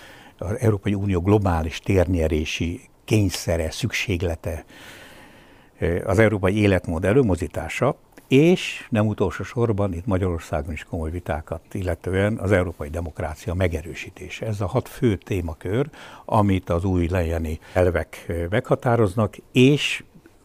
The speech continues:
megítélésem szerint ezek fognak maradni is a parlament és a tanács különböző jóváhagyásai után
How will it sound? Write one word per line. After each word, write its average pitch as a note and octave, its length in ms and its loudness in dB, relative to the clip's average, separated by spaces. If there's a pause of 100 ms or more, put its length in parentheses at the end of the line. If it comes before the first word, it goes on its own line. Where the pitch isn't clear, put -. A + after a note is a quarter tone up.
megítélésem F2+ 640 0
szerint F#2+ 440 0
ezek F#2 260 0
fognak F2 340 -2
maradni F2 540 4
is G2 320 -4
a D#2 80 -4
parlament E2 540 -4
és - 120 -12
a - 60 -12
tanács E2 380 -8
különböző D#2+ 420 -6
jóváhagyásai E2 760 -4
után G#2 420 -2